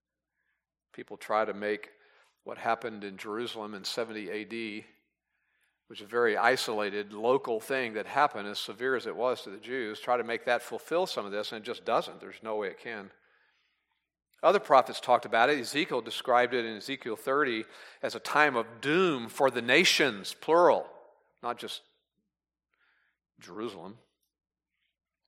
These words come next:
Prophet Joel explain, explain, exclaimed in Joel one fifteen, "It will come as destruction from the Almighty."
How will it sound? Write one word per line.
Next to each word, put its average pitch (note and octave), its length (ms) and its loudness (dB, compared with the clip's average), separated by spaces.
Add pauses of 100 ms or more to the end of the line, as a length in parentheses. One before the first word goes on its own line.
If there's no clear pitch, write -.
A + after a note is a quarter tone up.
(100)
Prophet B2 260 -2
Joel D3 420 6
explain, G#2+ 580 -6
explain, G#2 640 -8
exclaimed A#2+ 960 -6 (180)
in B2 80 -20
Joel A#2+ 260 -2
one A#2 180 -10
fifteen, A2 520 -14 (1300)
"It - 60 -4
will A#2+ 120 -2
come D3 260 0
as A#2 100 -4
destruction B2 720 0
from G#2+ 220 -8
the G2+ 100 -8
Almighty." F#2+ 500 -10